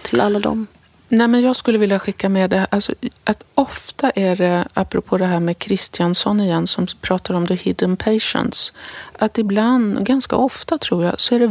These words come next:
Speaker 2: värre att stå bredvid. För att man vill förstå och man vill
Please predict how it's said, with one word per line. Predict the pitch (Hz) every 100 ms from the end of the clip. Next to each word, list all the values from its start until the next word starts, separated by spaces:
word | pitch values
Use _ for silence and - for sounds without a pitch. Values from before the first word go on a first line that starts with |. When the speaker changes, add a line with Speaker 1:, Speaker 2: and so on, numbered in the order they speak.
| 185
Speaker 2:
värre | 208 208 220 233 -
att | 202
stå | - - 196
bredvid. | 240 254 - - - - - - _ _ _ - - - - - -
För | - 220 -
att | 214
man | 226 226 208
vill | - 254 185 170 180 175
förstå | - - 196 - 175 170 175 180 196 -
och | - 190
man | 185 175
vill | 165 165 165 160 160 -